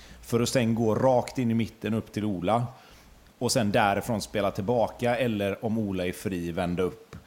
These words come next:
i den ytan och sen därifrån gå, liksom. Eh, och, och visst, de-, den passningen, den kan komma från lite olika håll ibland, och det kan bli att...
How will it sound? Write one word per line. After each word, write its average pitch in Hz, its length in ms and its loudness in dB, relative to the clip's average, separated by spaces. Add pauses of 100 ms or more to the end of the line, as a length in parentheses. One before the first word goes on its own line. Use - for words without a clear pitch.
(280)
i 113 120 -2
den 104 160 2
ytan 85 460 -2
och 110 120 -4
sen 110 140 0
därifrån 90 540 0
gå, 117 240 0
liksom. 76 300 -8 (640)
Eh, 98 300 -2
och, 113 340 -4
och 107 140 -6
visst, - 260 -4
de-, 92 440 -6
den 120 280 2
passningen, 117 560 0 (580)
den 107 220 -2
kan 131 160 -4
komma 127 280 0
från 117 160 -2
lite 117 180 -2
olika 107 280 -2
håll 135 240 0
ibland, 98 300 0
och 95 60 0
det 104 100 -2
kan 123 160 -4
bli 147 140 -2
att... - 240 -2